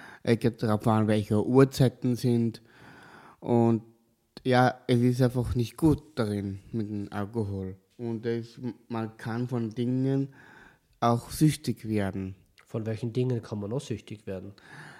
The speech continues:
Speaker 1: Äh, mit Tabletten, Handy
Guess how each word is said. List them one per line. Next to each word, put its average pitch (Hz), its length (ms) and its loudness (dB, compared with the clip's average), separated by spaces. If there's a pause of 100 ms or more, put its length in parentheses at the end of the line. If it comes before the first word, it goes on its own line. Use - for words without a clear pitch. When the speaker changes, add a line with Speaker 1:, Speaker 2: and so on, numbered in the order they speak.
(160)
Speaker 1:
Äh, 107 560 4 (1040)
mit 110 720 -2 (480)
Tabletten, 123 1040 2 (380)
Handy 120 760 0